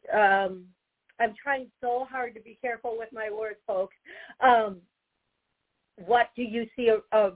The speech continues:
a, a marriage looking like, the, the dynamics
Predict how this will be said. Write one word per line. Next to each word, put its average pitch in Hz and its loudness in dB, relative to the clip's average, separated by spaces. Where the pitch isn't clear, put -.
a, 214 -2
a 208 -6
marriage 233 0
looking 196 -8
like, 185 -4
the, 180 0
the 175 0
dynamics 202 -2